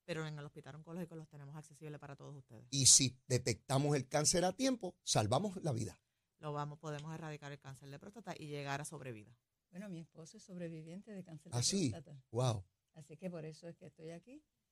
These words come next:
Speaker 3: compartiendo, porque lo importante es la prevención. Él lo pudo detectar en etapa uno. Así que eso hace más de cinco años y es sobreviviente.
Speaker 2: Y,
Speaker 3: Está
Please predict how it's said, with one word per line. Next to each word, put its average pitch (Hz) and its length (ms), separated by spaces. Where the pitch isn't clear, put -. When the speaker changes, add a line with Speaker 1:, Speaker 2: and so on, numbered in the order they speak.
Speaker 3:
compartiendo, 233 840
porque 175 520
lo 175 100
importante 180 760
es 220 60
la 180 120
prevención. 156 560
Él 175 120
lo 185 140
pudo 247 360
detectar 185 540
en 220 80
etapa 160 400
uno. 139 260
Así 156 200
que 185 80
eso 190 140
hace 202 180
más 180 260
de 220 80
cinco 190 380
años 226 340
y 170 80
es 160 80
sobreviviente. 165 800
Speaker 2:
Y, 147 120
Speaker 3:
Está 151 120